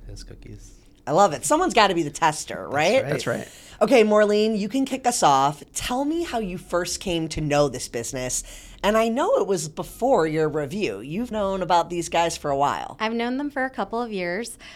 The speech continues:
Speaker 4: Part of my job is to run the Yelp N Y C social media pages on Instagram, so I'm always featuring business owners. And Mo actually reached out to me, and he was persistent. I, I get so many D Ms,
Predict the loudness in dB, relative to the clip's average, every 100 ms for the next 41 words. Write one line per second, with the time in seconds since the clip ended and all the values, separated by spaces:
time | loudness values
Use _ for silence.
0 | -10 -6 -4 -2 -4 -2 -2 -2 -4 -8
1 | -8 -6 -4 -4 -4 -4 -4 -6 -6 -6
2 | -8 -8 -8 -8 -8 -8 -6 -6 -6 -4
3 | -4 -2 -4 -6 -6 -4 -4 -4 -6 -16
4 | -20 -10 -8 -6 -8 -10 -6 -2 -2 -2
5 | -2 -2 -2 -2 -4 -6 -6 -4 -4 -4
6 | -4 -6 -6 -6 -6 -10 -12 -8 -6 -4
7 | -2 -2 -2 -4 -4 -4 -4 -8 -6 -6
8 | -6 -6 -6 -6 -4 -2 -2 -2 -6 -2
9 | -4 -4 -6 -4 -4 -2 -6 -4 -4 -2
10 | -2 -4 -4 -4 -6 -8